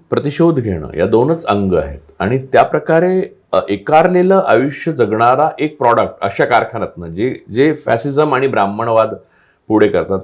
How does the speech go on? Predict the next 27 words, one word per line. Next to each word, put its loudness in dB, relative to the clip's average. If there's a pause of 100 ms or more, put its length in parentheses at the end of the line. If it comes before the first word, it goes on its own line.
त्याच्यातनं 0
आलेलं 2
प्रॉडक्ट -2
हे 0
परत 0
आले 4
तिसऱ्यांदा. -6 (840)
तर 6
मला 2
असं 0
वाटतं -2
की -6
तुमचं 0
माझं 2
अस्तित्वच 0
संपलं. 0
म्हणजे 0
मला 4
असं 2
कॅमेरे 0
वगैरे 0
दिसणारच -4
नाही, -6
काढून 0
घेऊन -2
जातील -2
लोक. -18